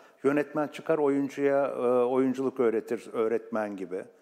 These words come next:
Hayır, yönetmenin işi o değildir ki. Yönetmen genel tartım, zamanlama, estetik, her şeyin aynı üslupta olması.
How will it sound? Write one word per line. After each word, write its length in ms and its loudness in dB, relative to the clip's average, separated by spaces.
Hayır, 380 0
yönetmenin 600 0
işi 220 -6
o 140 0
değildir 400 -6
ki. 320 -2
Yönetmen 640 -2
genel 400 2
tartım, 520 2
zamanlama, 760 2
estetik, 720 -4
her 140 2
şeyin 300 0
aynı 280 0
üslupta 520 -4
olması. 580 0